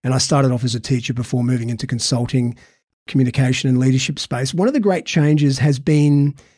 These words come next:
the acceptance or the normalized approach to how important soft skills are. It was almost something that I could still feel the residue of mocking those type of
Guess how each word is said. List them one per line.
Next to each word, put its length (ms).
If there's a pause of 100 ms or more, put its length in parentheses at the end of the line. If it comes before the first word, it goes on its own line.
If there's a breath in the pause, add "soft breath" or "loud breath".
(200 soft breath)
the 520
acceptance 760
or 60
the 80
normalized 920 (240)
approach 680
to 380 (140)
how 220
important 440
soft 280
skills 380
are. 280
It 100
was 180
almost 400
something 560 (440 soft breath)
that 160
I 100
could 160
still 420
feel 640 (440)
the 160
residue 1000
of 340
mocking 880
those 400
type 300
of 280